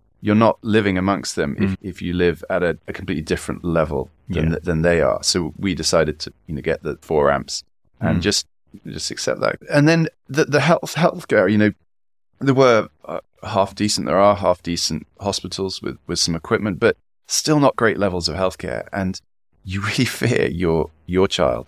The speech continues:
Speaker 1: having to be driven off to accident and emergency.
Speaker 2: Mm.
Speaker 1: Um, and so there's that kind of risk that you're, that you're embracing, that you're,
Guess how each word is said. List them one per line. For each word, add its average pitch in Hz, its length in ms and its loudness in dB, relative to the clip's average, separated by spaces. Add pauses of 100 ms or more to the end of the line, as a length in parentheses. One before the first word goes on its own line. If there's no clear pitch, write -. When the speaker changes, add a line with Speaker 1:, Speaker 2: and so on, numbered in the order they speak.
Speaker 1:
having 76 320 -6
to 71 140 -8
be 64 300 -8
driven 73 240 0
off 64 240 -4
to 64 260 -6 (120)
accident 71 440 -2
and 67 80 -6
emergency. 65 580 -8
Speaker 2:
Mm. 90 420 -2 (100)
Speaker 1:
Um, 82 360 0 (220)
and - 100 -4
so 104 120 2
there's 104 220 2
that 113 200 0
kind 98 160 -2
of 87 100 -4
risk 117 320 -2
that - 160 -10
you're, 87 360 -2
that 85 100 -10
you're 82 140 -2
embracing, 85 460 -4
that - 80 -8
you're, 78 160 -6